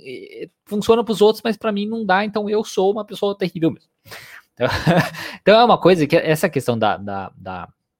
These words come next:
do, do pré-estabelecimento de uma quantidade de sessões de, de número, você, muitos profissionais fazem isso, você pode, né, fazer isso também, né, não, não é uma coisa assim que seria impedido fazer isso, mas eu particularmente não considero,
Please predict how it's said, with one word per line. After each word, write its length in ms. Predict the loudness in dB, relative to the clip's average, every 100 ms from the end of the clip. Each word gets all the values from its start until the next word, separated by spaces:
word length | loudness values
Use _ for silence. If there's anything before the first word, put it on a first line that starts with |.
| _ _ _ _ _ -20 -4
do, 240 | -4 -4 _
do 100 | 0
pré-estabelecimento 800 | 4 2 2 -2 -4 -4 -4 -2
de 140 | -4 -4
uma 280 | -8 -10
quantidade 840 | -2 0 0 -4 -2 0 0 -2 -6
de 460 | -20 -20 _ _
sessões 380 | -8 -4 0 0
de, 60 | -2
de 240 | -6 -4
número, 240 | 0 0 0 -20 -12
você, 320 | -2 -2 -2
muitos 300 | -2 0 0
profissionais 640 | 2 0 0 -4 -2 -4
fazem 420 | 0 0 0 -2 -4
isso, 180 | -6 _ _ _
você 220 | -12 -10
pode, 640 | -8 0 2 2 0 -6 -12 _ _
né, 300 | -4 -4 -4 _ _
fazer 580 | _ -2 0 2 0 0 -10
isso 260 | -8 -6
também, 440 | -6 -6 -6 -8 -10 _ _ -18
né, 80 |
não, 160 | -12 -8
não 140 | -4
é 80 | 0
uma 100 | 0
coisa 220 | 2 2
assim 220 | 0 -6 -10
que 280 | -10 -12 -10
seria 260 | -8 -8
impedido 580 | -8 -8 -6 0 2 2
fazer 220 | 0 0
isso, 160 | 0 -4 _ -4
mas 260 | 0 2
eu 120 | 4 4
particularmente 580 | 4 2 2 2 -2
não 80 | -6
considero, 440 | -6 -4 -2 -4